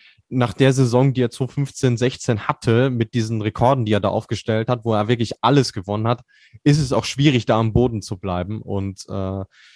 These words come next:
ich glaube, das hat ihm jetzt sehr gut getan, dass das Ganze dann doch wieder ein bisschen, ein bisschen familiärer, ein bisschen bodenständiger geworden ist.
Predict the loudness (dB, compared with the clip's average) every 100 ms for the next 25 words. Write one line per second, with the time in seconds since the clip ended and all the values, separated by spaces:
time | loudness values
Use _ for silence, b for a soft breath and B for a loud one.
0 | b -20 0 2 4 2 2 0 2 0
1 | 0 2 2 0 -2 -2 0 0 -2 -6
2 | -2 -2 0 -2 0 -2 -2 -4 -4 -2
3 | 0 -2 -4 -6 -6 -4 -2 0 0 0
4 | 2 2 0 -2 -6 -4 0 -2 -4 -8
5 | -6 -6 -8 -8 -8 -12 -14